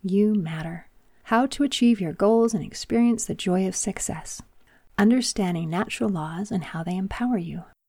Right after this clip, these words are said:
Realize the power to create the life you want." The material sounded like something that I needed. Although I doubted that anything would actually help me, nothing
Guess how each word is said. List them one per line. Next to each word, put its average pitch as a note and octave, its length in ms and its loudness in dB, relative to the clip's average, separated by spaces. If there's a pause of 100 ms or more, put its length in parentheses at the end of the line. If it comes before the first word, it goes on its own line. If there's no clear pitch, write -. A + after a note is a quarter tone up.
(280)
Realize B3 640 4
the - 100 -10
power A3 460 0
to G3+ 180 -6
create D#3+ 480 -2
the - 80 -4
life D3+ 340 -2
you E3 160 2
want." C3+ 320 -6 (760)
The B3+ 80 6
material A#3 720 2
sounded G#3+ 400 2
like E3+ 200 -2
something F#3 380 -4
that D3+ 120 -8
I C#3+ 100 -10
needed. G#3 420 2 (580)
Although A#3+ 240 6
I F3 100 4
doubted E3+ 340 2
that E3 120 2
anything E3 340 0
would D3+ 80 -4
actually D3+ 380 -6
help A#3+ 260 2
me, C#3+ 280 -2 (460)
nothing D#3 500 2